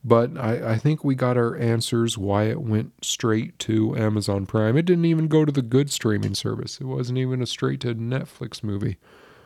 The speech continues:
Um, yeah, so I, I lost interest in it pretty quick. It could have been great, should have been great. Maybe you'd like it. I, I don't know. People have liked it. Again, it's a, it's a good idea for a movie.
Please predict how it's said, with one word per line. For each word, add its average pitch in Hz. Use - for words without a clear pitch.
Um, 147
yeah, 131
so 135
I, 120
I 123
lost 120
interest 98
in -
it 143
pretty -
quick. -
It 165
could 185
have 180
been 170
great, 160
should -
have 127
been 110
great. 117
Maybe 214
you'd 170
like 110
it. 107
I, 135
I 139
don't 135
know. 95
People 139
have 95
liked 104
it. 151
Again, 147
it's 117
a, 113
it's 120
a 113
good 107
idea 101
for 98
a 95
movie. 92